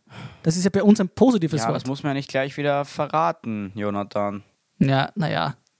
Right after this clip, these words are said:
Speaker 1: die Leute wissen das ja schon. So, aber auf jeden Fall gibt's jetzt von mir zwei Theorien, die das Verschwinden von diesen Flugzeugen und Schiffen erklären können.
Speaker 2: Gut.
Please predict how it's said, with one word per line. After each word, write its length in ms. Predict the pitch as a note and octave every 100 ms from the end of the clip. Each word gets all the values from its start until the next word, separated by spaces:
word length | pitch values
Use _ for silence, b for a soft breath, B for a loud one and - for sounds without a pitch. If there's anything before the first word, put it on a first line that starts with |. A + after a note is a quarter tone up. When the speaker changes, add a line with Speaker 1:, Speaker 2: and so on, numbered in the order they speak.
| _
Speaker 1:
die 60 | F3+
Leute 260 | D3+ C#3 D3
wissen 260 | D#3 -
das 100 | D#3+
ja 80 | F3+
schon. 240 | F3 F3 - _ B B B B B B B
So, 180 | G3
aber 160 | G#3+ A#3
auf 80 | A3
jeden 220 | G#3+ B3+
Fall 380 | F#3+ F#3 B3 A3+ _ _ _
gibt's 300 | - G#3+ -
jetzt 180 | A3+ -
von 160 | G#3 F#3
mir 320 | F#3+ G3+ G#3
zwei 500 | - - D#3 D#3 A3
Theorien, 720 | A3+ - G#3+ F#3 F3+ G3+ A3+ G#3+
die 240 | - G#3 G#3+
das 240 | F#3+ -
Verschwinden 640 | - F3 - F#3 A#3+ - G#3
von 200 | G#3 F#3
diesen 440 | F#3 F3+ F3+ F3 - _
Flugzeugen 680 | - F3+ B3+ - G#3+ F#3+ F#3+
und 160 | F3+
Schiffen 540 | - F3 E3+ - E3+ D#3+ - _ _ _ _ _ _ _ _
erklären 340 | G3 G3+ G#3+
können. 380 | G3 D3+ C3 D#3 - _ _ _ _ _ _ - -
Speaker 2:
Gut. 340 | C#3 A#2+ -